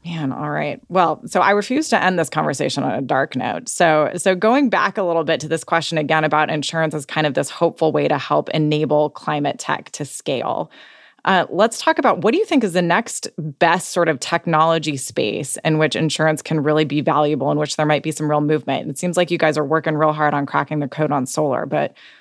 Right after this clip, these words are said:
what's, what's the next one out there that you would wanna sink your teeth into?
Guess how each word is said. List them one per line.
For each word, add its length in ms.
what's, 260
what's 180
the 80
next 320
one 140
out 180
there 220
that 140
you 100
would 80
wanna 180
sink 240
your 80
teeth 260
into? 440